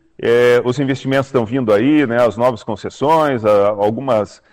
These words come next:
desestatizações, enfim. E, e sempre com esse olhar muito voltado aí ao, ao social, né? Nós queremos acolher as pessoas. Então, eu vejo que nós passamos por um grande momento.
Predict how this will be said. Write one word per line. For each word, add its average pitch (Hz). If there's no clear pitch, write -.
desestatizações, 131
enfim. 113
E, 135
e 127
sempre 180
com 180
esse 175
olhar 156
muito 160
voltado 139
aí 139
ao, 151
ao 135
social, 123
né? 120
Nós 113
queremos 131
acolher 139
as 139
pessoas. 110
Então, 151
eu 127
vejo 147
que -
nós 143
passamos 139
por 156
um 151
grande 170
momento. 123